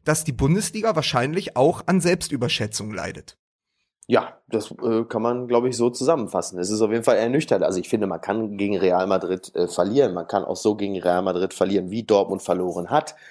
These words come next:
Speaker 2: Aber in der Summe <laughs> aller, äh, Ergebnisse ist das natürlich schon wahnsinnig bitter und sehr schlecht fürs Selbstbewusstsein der Bundesligisten, äh, wenn man, äh, gegen den, äh,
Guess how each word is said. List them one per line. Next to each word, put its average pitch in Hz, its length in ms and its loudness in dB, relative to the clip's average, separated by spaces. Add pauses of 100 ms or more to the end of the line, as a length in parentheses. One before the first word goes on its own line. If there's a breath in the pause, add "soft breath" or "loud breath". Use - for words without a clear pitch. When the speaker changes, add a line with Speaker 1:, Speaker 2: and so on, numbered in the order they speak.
(300 loud breath)
Speaker 2:
Aber 110 460 2 (440)
in 131 140 0
der 107 160 4
Summe 147 380 4
<laughs> - 320 4
aller, 135 480 2
äh, 117 280 -2
Ergebnisse 107 800 0 (340 loud breath)
ist 131 200 0
das 131 140 4
natürlich 117 420 0
schon 107 260 0
wahnsinnig 110 560 -2
bitter 131 460 2
und 110 260 -4
sehr 131 240 2
schlecht 123 320 -2
fürs 113 240 -4
Selbstbewusstsein 95 800 -2
der 95 120 0
Bundesligisten, 98 800 -6 (360 soft breath)
äh, 95 300 4
wenn 101 180 2
man, 101 400 -2
äh, 90 460 0 (400)
gegen 117 420 2
den, 113 380 2
äh, 107 320 -2